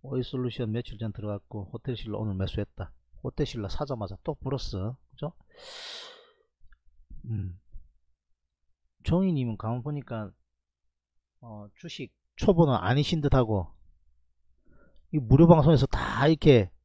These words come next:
받아가시면 <laughs> 유료 회원 안 들어오시겠네? <laughs> 그래도 고려해 보십시오. 장중 내내 이렇게 코치 받으면 혼자 하시는 것보다 백 번 나아요. 아시겠습니까? 혼자 하시는 것보다 백 번 낫습니다.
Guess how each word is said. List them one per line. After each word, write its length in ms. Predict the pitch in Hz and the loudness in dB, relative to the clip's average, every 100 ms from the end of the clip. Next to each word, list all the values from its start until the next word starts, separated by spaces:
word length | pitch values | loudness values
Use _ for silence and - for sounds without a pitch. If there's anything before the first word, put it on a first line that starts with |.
| - | 2
받아가시면 680 | 151 156 139 127 147 123 101 - | 6 8 8 6 4 4 4 4
<laughs> 580 | - - - 294 - 170 | 6 6 8 8 8 0
유료 300 | 165 247 254 | 0 2 4
회원 180 | 233 226 | 6 6
안 180 | 165 139 | 4 2
들어오시겠네? 680 | 196 247 233 196 143 185 302 | 2 4 6 6 6 0 0
<laughs> 1400 | 196 277 - - 285 - - - - - - - - - - | -8 -8 -8 -2 0 0 -2 -4 -8 -10 -20 -20 -20 -20 -8
그래도 540 | 113 151 143 117 101 - | -2 2 2 2 0 -2
고려해 280 | 117 147 127 | 2 4 6
보십시오. 680 | 151 143 - 123 104 147 160 - - _ _ _ - | 6 4 6 8 8 4 2 -10 -20 _ _ _ 2
장중 440 | - - 113 113 175 | 8 8 6 -8 -4
내내 280 | 156 170 170 | -2 -2 -4
이렇게 200 | 165 156 | -2 -2
코치 300 | 185 - - | -2 0 2
받으면 800 | 151 165 131 107 104 110 95 82 - - | 4 2 2 2 2 0 -2 -10 -16 -14
혼자 260 | - 170 156 | -4 -2 0
하시는 240 | 131 165 | 0 0
것보다 220 | 147 - 101 - | -2 -2 6 8
백 200 | 151 - | 8 4
번 200 | 214 208 | 0 2
나아요. 540 | 175 107 98 107 - - | 0 0 -2 -4 -8 -12
아시겠습니까? 800 | - 139 185 170 147 160 185 196 - - - _ _ _ _ _ _ - - - - - - - | -6 4 6 6 2 4 4 4 -4 -20 -20 _ _ _ _ _ _ -20 -20 -20 -20 -20 -20 -8
혼자 240 | 170 170 151 | -6 0 0
하시는 200 | 170 156 | 0 0
것보다 220 | 127 131 | 0 8
백 180 | 156 - | 8 10
번 120 | 190 | 6
낫습니다. 680 | 120 180 196 139 123 160 | 6 4 4 6 6 0